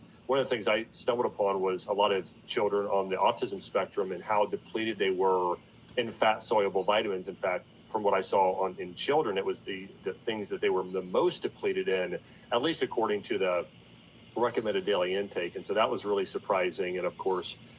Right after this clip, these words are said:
really important. But to your point on minerals, if our soil is continually being depleted as it has been, you know, what, whether it's, you know, manganese or boron or chromium or all, you know, so many of these different minerals in,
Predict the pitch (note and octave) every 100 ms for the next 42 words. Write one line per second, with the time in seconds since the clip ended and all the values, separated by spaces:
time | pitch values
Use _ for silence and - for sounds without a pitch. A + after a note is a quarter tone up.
0 | - A#2+ A2+ G2 F#2 B2 B2+ G#2 G2+ G#2
1 | G2 - G#2 F#2+ F#2 A2+ G#2+ F#2 F#2 G#2
2 | - G#2+ G#2+ G#2+ - - A2+ A2 G2 F#2+
3 | G2+ - - G2 - A#2 A2 G#2 G2 G#2
4 | F#2+ F#2+ - A2 G3+ - - - D3 F3+
5 | C#3+ G#2+ F#2+ F#2 F#2+ - - - C3 A#2
6 | A#2 - - - - C#3 D3 C#3 B2+ A2+
7 | G#2 - - F#2 G2+ F#2+ - - - A2+
8 | C3+ D#3 C3+ A#2+ A2 G2 G#2 F#2+ A#2 B2+
9 | A#2+ G#2+ G#2 G2+ G2 F#2+ - C#3 C3 B2+
10 | A2 A#2 B2 B2 B2+ A#2 G#2+ - C#3+ C#3
11 | A#2+ A2+ B2+ B2 A#2 A2+ A#2 A2+ G#2 G#2+
12 | G2